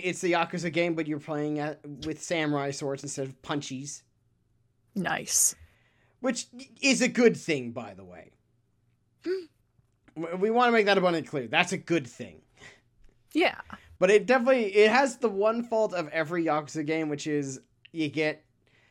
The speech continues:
Speaker 1: bogged down in the side content really easily. And I know I haven't even gotten all of the side content, which is the scary part.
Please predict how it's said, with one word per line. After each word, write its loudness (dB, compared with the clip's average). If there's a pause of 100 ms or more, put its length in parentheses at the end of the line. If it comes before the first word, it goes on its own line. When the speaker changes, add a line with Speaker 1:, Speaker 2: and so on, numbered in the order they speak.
(340)
Speaker 1:
bogged 0
down 2
in 0
the -8
side -4
content -4
really -4
easily. -4 (2000)
And 6
I 8
know 4
I 6
haven't 2
even -4
gotten -2
all 0
of -6
the -4
side 0
content, -2
which -6
is -10
the -16
scary -8
part. -10